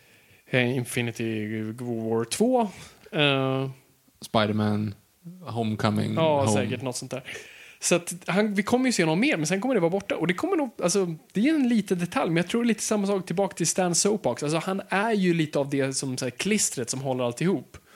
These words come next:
Speaker 1: Och man känner sig del av en klubb när man ser honom. Så här, "Hej, vi,
Speaker 2: Mm.
Speaker 1: vi vet." Ehm, och det är ju det som D C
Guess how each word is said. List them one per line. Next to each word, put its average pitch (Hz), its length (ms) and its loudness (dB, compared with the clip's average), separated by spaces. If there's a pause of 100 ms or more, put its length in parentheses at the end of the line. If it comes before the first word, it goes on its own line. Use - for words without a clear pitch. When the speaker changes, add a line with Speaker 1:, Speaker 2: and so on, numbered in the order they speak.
(640)
Speaker 1:
Och - 440 -2 (100)
man 156 140 0
känner 165 200 2
sig 151 100 -2
del 147 180 0
av 139 60 0
en 135 60 0
klubb 170 420 0
när 170 140 2
man 135 120 0
ser 156 260 2
honom. 202 200 0
Så 139 100 -6
här, 135 200 -4
"Hej, 180 200 0 (720)
vi, 156 200 0
Speaker 2:
Mm. 190 140 0
Speaker 1:
vi 202 140 2
vet." 220 320 -2 (560)
Ehm, 147 720 2 (400)
och 160 140 4
det 202 80 4
är 269 140 6
ju - 0 -
det 151 240 4
som 139 200 -2
D 135 220 2
C 135 200 0